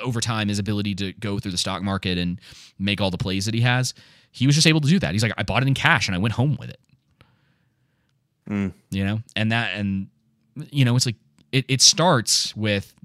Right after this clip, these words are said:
Speaker 1: pay off your debt, put yourself financially in a good situation, put money into your savings so that you can take care of other things that come up.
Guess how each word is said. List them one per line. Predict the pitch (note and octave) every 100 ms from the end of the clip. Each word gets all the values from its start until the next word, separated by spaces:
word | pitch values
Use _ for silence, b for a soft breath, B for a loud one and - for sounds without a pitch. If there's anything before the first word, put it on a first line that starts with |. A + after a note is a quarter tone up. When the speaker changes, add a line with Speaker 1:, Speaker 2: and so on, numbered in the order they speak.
| -
Speaker 1:
pay | A2
off | G#2 F#2+
your |
debt, | F#2 F#2+ F2 - _ _ _ _ _ _ _ _ -
put | A2+
yourself | G#2 - G#2+
financially | - - A2 G2+ G2 G2+ F#2 F2+
in |
a | F#2
good | F2 E2+
situation, | E2+ F2 F2+ E2+ F2
put | G#2
money | G2 G2 F#2+
into | F#2
your | F2+ F2+
savings | - F2 E2+ F2
so | -
that | F2
you | D#2+ E2+
can | F2
take | F2 D#2+
care | F#2 E2+ E2
of | E2 - _ -
other | E2+ E2+
things | D#2+ D#2
that | D2+
come | D#2
up. | G2+ E2+